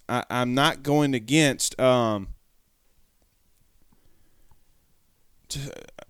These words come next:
just not going against that man. Uh, Dane Bergeron says, "Hashtag Ask Blake, you played the game. Uh, you're going to have a different perspective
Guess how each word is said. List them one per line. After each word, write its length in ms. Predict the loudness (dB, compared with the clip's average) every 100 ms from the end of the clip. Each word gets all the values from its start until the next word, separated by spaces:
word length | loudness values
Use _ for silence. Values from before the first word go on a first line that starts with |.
| -8
just 220 | -4 0
not 240 | 2 2 2
going 240 | 2 2
against 340 | 2 2 2
that 160 | -2 -4
man. 400 | -8 -10 -10 -12 -12 _ _ _ _ _ _ 2
Uh, 200 | 6 6
Dane 300 | 8 6 6
Bergeron 460 | 0 0 0 0 -2
says, 160 | -4
"Hashtag 340 | -2 -2 -2 -2
Ask 200 | -4 -2
Blake, 240 | -4 -4
you 100 | -6
played 240 | -2 -2
the 60 | -4
game. 420 | -4 -2 -2 -4 -10 _ -8
Uh, 300 | -2 -2 -2
you're 320 | -6 -4 -2
going 240 | -2 -2 -2
to 60 |
have 400 | -2 -2 -4 -8 -12 -8
a 120 | -4
different 360 | -2 -4 -6
perspective 680 | -8 -4 -2 -2 -2 -6 -6